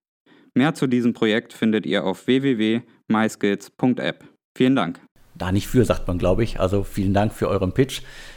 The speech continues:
Speaker 2: Da konnte man, glaube ich, sehr gut verstehen, worum es bei euch geht. Ihr habt mehrmals die Kostenersparnis angesprochen für das Gesundheitssystem.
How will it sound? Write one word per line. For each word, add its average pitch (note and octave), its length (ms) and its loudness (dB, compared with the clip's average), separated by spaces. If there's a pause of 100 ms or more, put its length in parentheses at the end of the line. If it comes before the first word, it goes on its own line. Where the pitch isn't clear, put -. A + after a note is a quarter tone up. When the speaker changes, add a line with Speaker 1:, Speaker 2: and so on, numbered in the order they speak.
(160)
Speaker 2:
Da G#2 80 0
konnte G#2 240 0
man, F#2 140 -2
glaube F2+ 180 2
ich, F2+ 60 -6
sehr G#2+ 160 2
gut G2+ 220 -4
verstehen, G#2 520 -2 (180)
worum G2 240 -4
es - 120 -4
bei F#2+ 120 2
euch - 260 -4
geht. B2 240 0 (500)
Ihr G#2 80 2
habt G2 120 0
mehrmals G2+ 460 2
die G2 120 -6
Kostenersparnis A2 1000 -2
angesprochen A2 680 -4
für G2+ 100 -4
das F#2 160 0
Gesundheitssystem. G#2 840 0